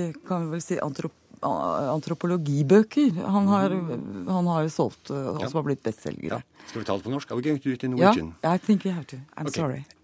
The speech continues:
Speaker 2: Eh, I'll translate for you later on. Ja, det er riktig. Eh, han, han er en fantastisk allsidig intellektuell og forsker, fordi han begynte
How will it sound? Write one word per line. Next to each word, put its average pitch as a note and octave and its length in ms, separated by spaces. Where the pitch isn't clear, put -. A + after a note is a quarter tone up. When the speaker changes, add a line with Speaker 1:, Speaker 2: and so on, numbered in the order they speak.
Speaker 2:
Eh, F2+ 200
I'll G#2 80
translate G2 420
for - 100
you F2+ 60
later E2 300
on. D2+ 120
Ja, G#2+ 180
det C#3 140
er D#3 100
riktig. G#3 340
Eh, C#3+ 320
han, D3 320
han D3 460
er A2 300
en D3+ 120
fantastisk - 720
allsidig C3+ 800
intellektuell G#2+ 640
og G2+ 140
forsker, F#2 360
fordi A2 220
han G#2 140
begynte A#2+ 240